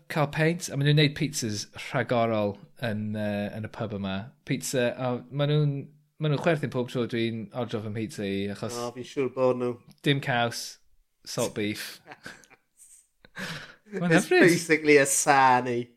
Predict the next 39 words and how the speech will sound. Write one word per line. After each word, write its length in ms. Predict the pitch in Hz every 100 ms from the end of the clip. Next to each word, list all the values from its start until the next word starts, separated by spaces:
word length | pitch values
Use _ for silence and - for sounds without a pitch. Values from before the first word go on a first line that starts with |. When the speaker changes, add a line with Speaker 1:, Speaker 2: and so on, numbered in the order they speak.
| _
Speaker 1:
Ie, 300 | 233 294 359 370
ma' 160 | 214 220
Speaker 2:
<laughs> 0 |
Speaker 1:
fel, 200 | 247 254 - - - - - -
ma' 120 | - 202
fel 220 | 208 175 147
salt 340 | - 185 151
beef 180 | 151 -
flat, 300 | 170 170 -
flatbread, 540 | 175 175 139 117 107
dyna 200 | - 156
be 140 | 147 139
dwi'n 240 | 143 170
Speaker 2:
Yndi. 60 | 185
Speaker 1:
cael. 240 | 135 - - - - - -
Speaker 2:
Yndi. 220 | 160 151
So, 80 | 160
Speaker 1:
Ond 100 | 254
Speaker 2:
beth 120 | 247 254
yw 60 |
enw'r 160 | 254 226
dafarn 480 | 233 220 226 220 175
yma 140 | 156 127
ti'n 200 | 151 139
mynd 160 | 123 113
i? 60 | 104 - _
Speaker 1:
Wel, 240 | - 170 160
enw-, 300 | 185 196 190 185 196 - 202
<laughs> 400 | 180 139 117 -
so, 100 | 160 127 123 - - - - -
enw'r 340 | 165 170 151
dafarn 440 | 156 151 139 120
yw 300 | 127 131 120
The 140 | 117 117
Red 280 | 127 123 123
Lion, 540 | 120 123 127 151 151 - - _ _
sy'n 260 | - 143 -
Speaker 2:
Ie. 140 | 156
Speaker 1:
eitha 240 | - 123